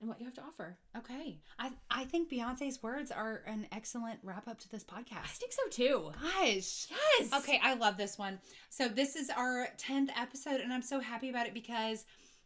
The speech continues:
Speaker 2: I am confident in this podcast.
Speaker 1: Yeah.
Speaker 2: And I'm confident in our friendship.
Speaker 1: Yeah.
Speaker 2: And I'm confident in our sisterhood and our fellow listeners.
Speaker 1: I love this.
Speaker 2: Yeah.
Speaker 1: I, I, I love that this is a really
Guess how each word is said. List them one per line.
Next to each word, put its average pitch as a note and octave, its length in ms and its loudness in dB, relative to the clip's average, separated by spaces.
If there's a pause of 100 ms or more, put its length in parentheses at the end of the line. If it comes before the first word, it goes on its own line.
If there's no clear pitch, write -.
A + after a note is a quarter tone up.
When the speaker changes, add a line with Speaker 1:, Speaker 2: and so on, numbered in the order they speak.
(140)
Speaker 2:
I A#3+ 420 2
am A#3 140 -2
confident A#3 400 -4
in A3 60 0
this A3 120 -4
podcast. A3+ 540 -4 (160)
Speaker 1:
Yeah. B3+ 220 -8 (400)
Speaker 2:
And A3+ 360 2
I'm G#3 100 -2
confident A3 380 -4
in A3 60 -4
our G#3 140 -4
friendship. G#3+ 420 -4 (200)
Speaker 1:
Yeah. D4 120 -10 (340)
Speaker 2:
And A#3+ 200 -2
I'm A3+ 120 -2
confident A#3+ 440 -4
in A3+ 140 -6
our A3 180 -6
sisterhood G#3+ 560 -6
and G3+ 100 -8
our G3+ 100 -8
fellow G3+ 240 -10
listeners. F#3+ 580 -12 (140)
Speaker 1:
I A#3+ 60 -8
love A#3 340 -2
this. G3+ 260 -4
Speaker 2:
Yeah. G#3+ 140 -4
Speaker 1:
I, C#4 280 0
I, C4 140 -4 (140)
I C4+ 60 -4
love C4+ 280 0 (160)
that G3+ 360 4 (100)
this A#3 240 -2
is C4+ 160 -2
a B3+ 100 -2
really A#3 640 -4